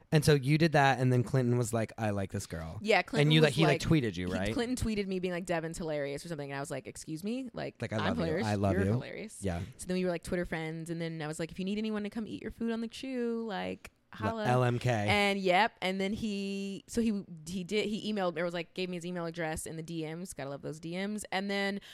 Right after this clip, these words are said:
Speaker 2: met him on the chew. We still kept in touch via Twitter and then kind of via text. And then it became like, "Oh, let's get drinks," 'cause our birthdays are actually not far apart. So we, like, went and got drinks,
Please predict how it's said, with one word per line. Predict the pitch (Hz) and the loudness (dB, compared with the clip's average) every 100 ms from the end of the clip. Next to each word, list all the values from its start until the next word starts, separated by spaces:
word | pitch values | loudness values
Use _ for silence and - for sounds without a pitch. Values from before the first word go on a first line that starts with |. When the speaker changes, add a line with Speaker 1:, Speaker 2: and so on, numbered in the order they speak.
| - - | -14 0
Speaker 2:
met | 208 | 4
him | 220 | 4
on | 240 | 2
the | |
chew. | 226 262 262 269 269 269 - _ _ _ - | 0 0 2 2 2 0 -2 _ _ _ -6
We | 196 226 | 0 2
still | - 233 | 2 0
kept | 247 226 | 0 -2
in | 240 | 0
touch | 220 - | 0 0
via | 226 | -4
Twitter | - 214 | 0 2
and | 220 214 | 2 0
then | 214 | -2
kind | 208 | -4
of | 202 | -2
via | 202 | -4
text. | - 196 214 - - - - - | -2 -4 -4 -8 -14 -16 -16 -6
And | 196 | -2
then | 208 | -2
it | |
became | 214 - 208 202 | -4 -4 -4 -2
like, | 190 - | -2 2
"Oh, | 214 | 2
let's | 214 - | 2 -2
get | 196 | -6
drinks," | 180 190 202 - | -2 -2 -4 -4
'cause | 196 | -2
our | 190 | 0
birthdays | 185 - 185 180 | -2 -4 -6 -4
are | |
actually | 175 - | -6 -6
not | 175 - | -10 -6
far | 175 | -4
apart. | - 175 180 - | -2 -2 -2 -4
So | |
we, | 180 | -4
like, | 170 175 | -4 -6
went | 170 | -6
and | 165 | -4
got | 165 | -6
drinks, | - 165 165 - - | -6 -8 -8 -10 -16